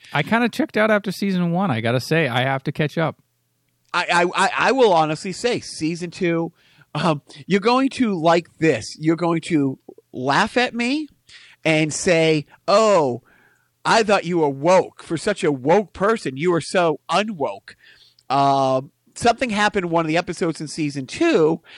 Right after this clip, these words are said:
Speaker 2: and the term pansexual came up,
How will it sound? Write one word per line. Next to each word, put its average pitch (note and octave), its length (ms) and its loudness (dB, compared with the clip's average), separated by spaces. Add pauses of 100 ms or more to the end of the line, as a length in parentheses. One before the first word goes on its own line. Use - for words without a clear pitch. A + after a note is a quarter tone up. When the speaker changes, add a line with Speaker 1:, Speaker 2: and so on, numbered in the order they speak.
(220)
Speaker 2:
and E3 560 0 (840)
the E3+ 180 2
term F#3+ 320 0
pansexual F3 800 0
came A#2+ 280 -2
up, - 220 -8